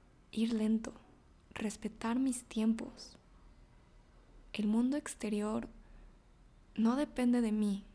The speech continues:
No, sí me necesita en el sentido de que por alguna razón yo también estoy aquí.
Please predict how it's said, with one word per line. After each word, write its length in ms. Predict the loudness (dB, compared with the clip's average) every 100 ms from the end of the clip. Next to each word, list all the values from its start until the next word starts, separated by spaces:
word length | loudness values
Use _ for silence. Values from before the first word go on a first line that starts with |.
| -20 -20 -20 -20 -20 -20 -20 -20 -20 -20 -20 -20 -4
No, 280 | 2 2 2 -6 -18 -20 -20 -16
sí 320 | -8 -6 0
me 120 | 0 0
necesita 800 | -2 -4 -8 -4 -4 -2 -4 -4
en 100 | -4
el 100 | -4
sentido 400 | -4 -4 -2 0
de 100 | 0
que 100 | -2
por 200 | -6 -4
alguna 400 | -4 0 0 0
razón 420 | -2 -4 -4 -2 -2
yo 100 | -2
también 360 | -4 -2 -2
estoy 280 | -4 -6 -8
aquí. 400 | -8 -4 -2 -2